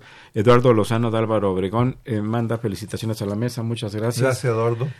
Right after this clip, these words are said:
Speaker 1: Jorge Morán, ¿qué diferencia hay entre pobreza y miseria? Eh, ¿cómo va la lucha co-, no solamente contra la pobreza, sino también contra la concentración del ingreso? Voy a leer otros dos porque tenemos,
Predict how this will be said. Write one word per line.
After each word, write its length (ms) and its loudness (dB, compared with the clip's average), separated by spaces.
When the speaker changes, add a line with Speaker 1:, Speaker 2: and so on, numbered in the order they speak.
Speaker 1:
Jorge 360 4
Morán, 440 4
¿qué 80 6
diferencia 540 6
hay 180 4
entre 380 2
pobreza 640 2
y 100 0
miseria? 760 2
Eh, 200 -8
¿cómo 500 4
va 160 6
la 100 6
lucha 200 0
co-, 140 -12
no 120 0
solamente 380 4
contra 240 0
la 100 2
pobreza, 480 0
sino 180 -4
también 300 -4
contra 300 -6
la 100 -4
concentración 640 -2
del 100 4
ingreso? 300 0
Voy 140 -2
a 20 -4
leer 180 -4
otros 360 -10
dos 180 -6
porque 180 -12
tenemos, 580 -6